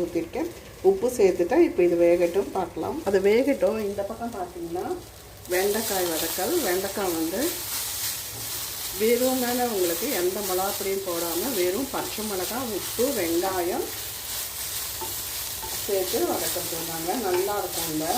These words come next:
பிரியாணிக்கு, அவரைக்காய் பிரியாணிக்கு. காரம் சாப்பிட்டுட்டு இந்த வறுவல் நல்லாயிருக்கும். இப்போ இதுவும் நல்லா வதங்கி வரட்டும், பார்க்கலாம். இப்போ பார்த்தீங்கன்னா வெண்டைக்காய் ரெடி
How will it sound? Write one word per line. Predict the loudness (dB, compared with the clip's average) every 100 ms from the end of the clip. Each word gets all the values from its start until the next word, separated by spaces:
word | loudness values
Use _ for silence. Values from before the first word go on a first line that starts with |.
| 0
பிரியாணிக்கு, | -2 0 0 -2 -4 -2
அவரைக்காய் | -2 -4 -4 -6
பிரியாணிக்கு. | -6 -6 -4 -4 -4 -2
காரம் | -2 -2 -4
சாப்பிட்டுட்டு | -4 -4 -4 -2 0
இந்த | 2 2
வறுவல் | 0 0 0 0
நல்லாயிருக்கும். | 0 0 -2 0 -2 -2 -14 -6
இப்போ | 4 6 8
இதுவும் | 6 6 6
நல்லா | 4 4
வதங்கி | 2 2 2 2
வரட்டும், | -2 -2 -2 -2
பார்க்கலாம். | -6 -4 -4 -4 -2 0
இப்போ | 2 4
பார்த்தீங்கன்னா | 2 2 4 4 4 2 2
வெண்டைக்காய் | 2 2 2 2 2 4
ரெடி | 6